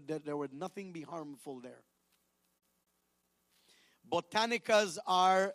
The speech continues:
the Santorian store. And in that store, they offer a very wide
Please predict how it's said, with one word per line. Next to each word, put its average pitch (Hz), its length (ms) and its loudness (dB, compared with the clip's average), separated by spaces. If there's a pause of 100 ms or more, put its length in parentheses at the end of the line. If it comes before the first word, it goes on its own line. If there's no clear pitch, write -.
the 156 140 -2
Santorian 165 1000 -2
store. 127 680 -6 (840)
And 135 140 -12
in 247 220 0
that 247 240 0
store, 240 640 4
they 202 160 0
offer 208 680 2
a 165 100 0
very 202 400 -2
wide 202 680 0